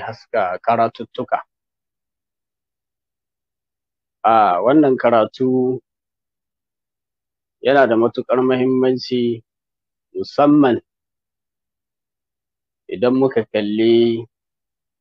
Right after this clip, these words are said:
a, yadda wasu suke amfani da wasu hanyoyi don su ɓata ma musulmi aƙida. A, sun shigo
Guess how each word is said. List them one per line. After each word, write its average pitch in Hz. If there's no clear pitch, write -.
a, 80
yadda 113
wasu 117
suke 127
amfani 107
da 110
wasu 123
hanyoyi 127
don 117
su 117
ɓata 123
ma 107
musulmi 110
aƙida. 104
A, 90
sun 120
shigo 123